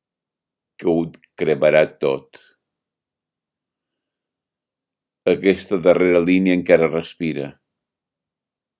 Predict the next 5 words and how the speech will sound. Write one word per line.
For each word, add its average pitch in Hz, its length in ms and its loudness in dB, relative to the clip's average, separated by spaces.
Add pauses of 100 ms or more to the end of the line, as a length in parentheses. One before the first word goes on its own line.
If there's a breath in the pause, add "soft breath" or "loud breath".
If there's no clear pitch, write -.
(140)
I 82 120 -2
aquesta 87 520 -6 (1800)
no 82 160 -4
són 78 260 -4
bromes. 67 680 -6